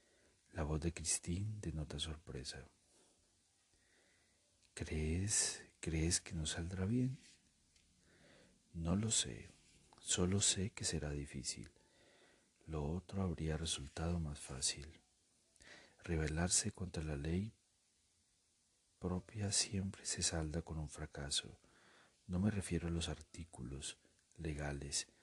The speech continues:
ni a la constitución del Estado, ni a la policía. Eso tiene arreglo.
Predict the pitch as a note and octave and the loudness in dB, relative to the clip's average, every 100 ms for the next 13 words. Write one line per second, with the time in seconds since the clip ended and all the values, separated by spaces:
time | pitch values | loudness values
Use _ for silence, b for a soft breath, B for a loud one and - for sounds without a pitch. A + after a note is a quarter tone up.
0 | B B - F2 D#2+ D#2 F2 - D#2 D#2+ | B B -2 0 2 0 -2 -4 -4 -6
1 | - C#2 D2+ D2+ D2+ - D2 C#2+ C#2+ D2 | -4 -4 -4 0 0 0 -4 -6 -6 -12
2 | B B B B B B - D#2+ D2+ - | B B B B B B -4 -2 -2 -4
3 | C#2 C#2+ - E2 C#2 C#2+ - _ _ - | -8 -2 -2 -2 -4 -6 -14 _ _ -20
4 | - _ _ _ _ _ _ _ B B | -20 _ _ _ _ _ _ _ B B
5 | B B B _ _ - F#2 - - E2 | B B B _ _ -2 0 0 0 -2
6 | D#2 C#2+ D2 B1 C2 C#2+ | -2 -2 -4 -6 -10 -12